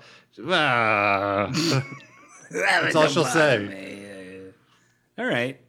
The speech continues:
Speaker 1: They should definitely get the Sopranos people who did <laughs> Olivia's head to
Speaker 2: That I'll
Speaker 1: help.
Speaker 2: watch. If they have that in there, I'll watch that. And I'll probably watch episode eight. Well, I mean, when is that even gonna come out? Like, next year? This
Speaker 1: I don't
Speaker 2: year?
Speaker 1: know.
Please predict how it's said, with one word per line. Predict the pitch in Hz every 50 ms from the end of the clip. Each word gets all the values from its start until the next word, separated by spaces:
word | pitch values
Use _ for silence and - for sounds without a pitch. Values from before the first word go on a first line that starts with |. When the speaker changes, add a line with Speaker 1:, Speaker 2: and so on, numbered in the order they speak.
| _ _ - -
Speaker 1:
They | 104 110
should | - 147 120
definitely | 127 123 127 127 123
get | 120 117 110
the | 110
Sopranos | 104 - 113 92 - 104 104 104 101 95 90
people | - 110 95 98 98
who | 98 90
did | - 104 98 95 90 - - 135 143 -
<laughs> | - - - -
Olivia's | 107 98 98 98 98 92 101 98 98 98
head | - - 101 95 98 95 90 - - - - - -
to | - 127 131 - - _ _ _ _ _ _ _ _ _ -
Speaker 2:
That | 147 185 208 240 226
I'll | 170 117 101
Speaker 1:
help. | 95 101
Speaker 2:
watch. | 95 90 90 95 - - - -
If | 147 139
they | - 196
have | 214 220 - 139
that | 131 127 127 123 120
in | 113 110
there, | 107 104 107 104 101 101 104 - _ _ _ _ _ _ _ _ _ _ _ _ _ _ -
I'll | 120 113
watch | 110 107 101 98 - -
that. | - 107 98 90 - -
And | 160 202
I'll | 254 262
probably | - 247 233 226 233 233
watch | 214 214 208 202 - - - - -
episode | 196 180 202 175 180 165 - -
eight. | 190 196 185 160 - - - - -
Well, | - 180 180 -
I | 185
mean, | 190 196 185 170
when | 180 208 208
is | 196 180
that | 196 185 170 190
even | 190 190 185
gonna | 185 185 185
come | 180 - 202 220
out? | 247 208 110 139 - -
Like, | 113 107 104
next | 98 98 107 139 139 - - -
year? | 226 233 233 226 220 190
This | - 190 196 214 208 196
Speaker 1:
I | 190
don't | 196
Speaker 2:
year? | 214 214 214
Speaker 1:
know. | 208 208